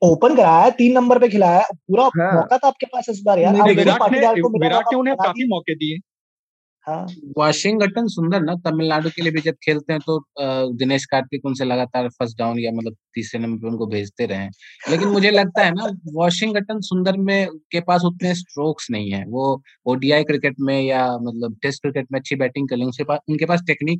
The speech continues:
Speaker 4: है, वे-, वो खेल सकते हैं टिक कर।
Speaker 1: यार,
Speaker 4: लेकिन
Speaker 1: लेकिन,
Speaker 4: वो
Speaker 1: अ,
Speaker 4: स्ट्रोक्स
Speaker 1: केशव,
Speaker 4: उनके पास
Speaker 1: सात,
Speaker 4: उतने नहीं है।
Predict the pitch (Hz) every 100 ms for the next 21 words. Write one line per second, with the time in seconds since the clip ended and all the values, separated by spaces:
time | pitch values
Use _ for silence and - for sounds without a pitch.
0 | 175 165 - - 113 120 120 113 107 113
1 | - 135 147 110 - 113 139 - - -
2 | 185 208 226 - 156 165 170 226 214 180
3 | 175 226 185 240 202 202 185 185 160 139
4 | 123